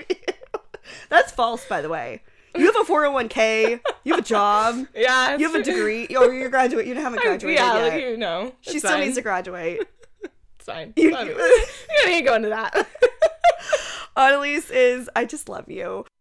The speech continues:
Speaker 1: Before we get into the backstory of Tips from Tori, I'm gonna be revealing my biggest secret to you guys. Um, I wanted to go into a couple things. So if you have a question for me,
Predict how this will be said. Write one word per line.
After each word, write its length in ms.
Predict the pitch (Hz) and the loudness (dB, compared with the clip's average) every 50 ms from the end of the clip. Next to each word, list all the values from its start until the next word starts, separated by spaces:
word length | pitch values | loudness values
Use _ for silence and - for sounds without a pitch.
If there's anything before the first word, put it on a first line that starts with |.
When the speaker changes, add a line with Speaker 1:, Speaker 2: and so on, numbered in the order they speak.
| _ _ _ _ | _ _ _ _
Speaker 1:
Before 260 | - 233 254 277 277 | -6 0 2 2 4
we 80 | 311 330 | 2 2
get 140 | 330 339 311 | -2 -4 -6
into 140 | 294 - - | -6 -6 -4
the 80 | 247 | -4
backstory 720 | 208 214 214 214 214 - - - 226 208 202 202 202 202 196 | 0 0 0 0 0 -4 -6 -4 -4 -2 -2 -2 -2 -2 -2
of 280 | - 190 175 180 170 170 | -2 -4 -4 -4 -6 -8
Tips 160 | - - 175 | -10 -12 -14
from 140 | - 185 185 | -12 -12 -12
Tori, 580 | - - 294 285 294 285 285 277 277 277 277 - - - - - | -8 -4 -2 -2 -2 -2 -4 -4 -6 -8 -10 -12 -14 -20 -8 -2
I'm 160 | - 226 220 220 | 0 0 0 0
gonna 140 | 220 214 | -2 -4
be 120 | 208 226 220 | -4 -6 -6
revealing 440 | 202 202 202 202 208 196 196 190 185 | -4 -4 -4 -2 -4 -4 -4 -4 -4
my 100 | 175 175 | -6 -6
biggest 580 | 175 180 170 175 180 180 - - - - - | -8 -10 -12 -10 -12 -12 -14 -14 -16 -16 -16
secret 520 | - - - 294 320 - 339 320 285 - - | -14 -8 -4 -4 -2 0 0 -2 -2 -4 -6
to 100 | - 285 | -6 -6
you 160 | 269 269 262 | -6 -2 2
guys. 640 | 262 254 247 240 233 233 226 226 226 226 226 - - - - - - - | 4 6 6 6 6 4 4 2 0 -2 -6 -14 -18 -20 -20 -14 -8 -4
Um, 220 | 220 214 196 208 | -2 -2 0 0
I 80 | 233 214 | 0 -2
wanted 400 | 208 220 233 233 240 240 247 233 | 0 0 0 0 0 -2 -4 -6
to 220 | - - 294 269 233 | -8 -8 -6 -4 -4
go 140 | 240 226 | -2 -2
into 180 | 220 208 202 214 | -4 -4 -6 -6
a 20 | |
couple 200 | 196 220 202 208 | -8 -6 -8 -6
things. 240 | 202 - 196 196 202 - | -6 -6 -6 -6 -6 -6
So 160 | - 202 196 | -8 -8 -6
if 140 | - 208 - | -6 -8 -8
you 80 | 240 220 | -8 -8
have 160 | 208 220 208 | -6 -6 -6
a 80 | 196 | -6
question 440 | 190 - - 208 208 - - 240 240 | -8 -8 -8 -10 -8 -8 -10 -10 -10
for 200 | - 254 240 240 | -8 -8 -8 -8
me, 300 | 240 240 240 240 247 247 | -6 -8 -8 -8 -8 -10